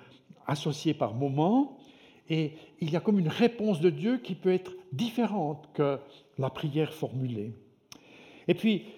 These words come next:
je pense encore que, à, au, au texte du Nouveau Testament qui, qui mentionne que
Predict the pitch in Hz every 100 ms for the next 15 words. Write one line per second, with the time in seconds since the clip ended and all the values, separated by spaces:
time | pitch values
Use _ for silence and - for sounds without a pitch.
0 | - - - 123 160 175 160 180 208 202
1 | - 175 160 - - - - - 120 -
2 | 151 156 - 170 - 185 180 131 151 165
3 | 151 147 175 175 156 160 165 170 - 151
4 | 151 151 139 147 143 170 175 175 151 160